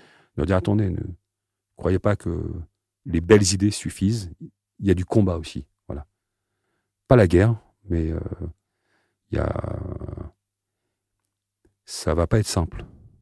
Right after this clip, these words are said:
Et donc, faut s'armer, faut se nourrir intellectuellement, spirituellement, euh,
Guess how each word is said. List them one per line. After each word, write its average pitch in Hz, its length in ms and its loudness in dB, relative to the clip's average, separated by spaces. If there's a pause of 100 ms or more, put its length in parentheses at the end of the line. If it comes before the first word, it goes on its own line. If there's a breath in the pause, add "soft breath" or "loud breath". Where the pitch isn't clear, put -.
(280)
Et - 100 -8
donc, 82 180 -6
faut - 120 4
s'armer, 92 400 6
faut - 120 2
se - 180 -2
nourrir 104 420 4
intellectuellement, 90 800 0
spirituellement, 85 1040 -2
euh, 80 100 -10